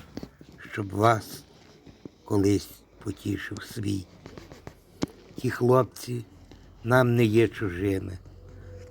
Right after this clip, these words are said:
бо нашу волю бережуть. Вони не знають, чи живими до матерів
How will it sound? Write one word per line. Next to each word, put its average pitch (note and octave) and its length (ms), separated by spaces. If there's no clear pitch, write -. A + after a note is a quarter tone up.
бо A2 120
нашу G#2+ 420
волю C3 540
бережуть. G#2 720
Вони C3+ 300
не C#3 160
знають, G#2 840
чи G#2 120
живими A2 640
до G#2 180
матерів G2 640